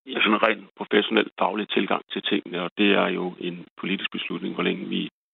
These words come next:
skulle være i Afghanistan. Nu er det så taget beslutning om, at, øh, vi skal hjemtage vores soldater, så det er så det, vi har, øh,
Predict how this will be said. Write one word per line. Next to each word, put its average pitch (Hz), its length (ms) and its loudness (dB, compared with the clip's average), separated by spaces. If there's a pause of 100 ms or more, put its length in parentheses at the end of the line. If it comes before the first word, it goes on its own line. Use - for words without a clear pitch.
(160)
skulle - 240 0
være 92 100 6
i 90 100 0
Afghanistan. - 460 -4
Nu 90 100 -6
er 92 40 -4
det - 100 2
så - 180 6
taget 95 160 2
beslutning 87 460 -6
om, 85 200 -4
at, 90 140 -4 (800)
øh, 82 260 0
vi 87 60 -2
skal - 200 2
hjemtage 85 380 2
vores 85 140 -6
soldater, 90 400 -2
så 90 260 0
det 95 160 0
er 90 60 0
så 90 180 4
det, 90 140 -2
vi 92 60 -8
har, 85 280 -6 (540)
øh, 85 220 0